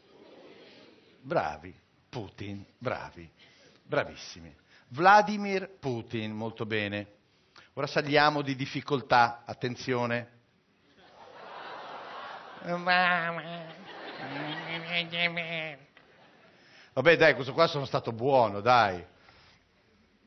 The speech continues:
Questo qui in realtà sembra uno dei fratelli di Michael Jackson. <laughs>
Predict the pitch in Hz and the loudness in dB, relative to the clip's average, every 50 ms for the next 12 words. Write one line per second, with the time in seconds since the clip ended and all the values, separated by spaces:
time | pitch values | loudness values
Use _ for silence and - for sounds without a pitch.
0 | - - - - 104 127 185 202 143 117 95 85 - 117 147 147 - 165 151 147 | -20 -20 -20 -14 -6 -6 -4 -2 -2 -2 -2 -2 -2 -4 -4 -2 -4 -8 -2 -2
1 | 139 110 - - - _ _ - 104 - 156 147 139 127 131 - - - - - | -2 -2 -2 -8 -16 _ _ -20 -16 -10 -6 -4 -4 -4 -6 -8 -16 -20 -20 -20
2 | - _ 117 127 139 127 - 131 123 - 143 143 147 147 135 123 127 123 117 - | -20 _ -6 -6 -6 -4 -4 -6 -4 -2 -2 0 0 0 0 0 0 0 -2 -6
3 | 120 98 - 90 90 - - - - - - 85 87 90 - - - - - - | -10 -10 -8 -10 -10 -12 -14 -18 -18 -18 -16 -14 -12 -12 -10 -10 -8 -6 -6 -6
4 | - - - - - - - - - - - - - 120 113 - - - - - | -6 -8 -8 -8 -8 -8 -10 -10 -10 -10 -12 -10 -10 -10 -10 -10 -14 -16 -16 -16
5 | - - - - - - - - - 131 120 - - - 120 117 - | -16 -18 -18 -18 -16 -16 -14 -10 -8 -8 -8 -8 -10 -10 -10 -10 -12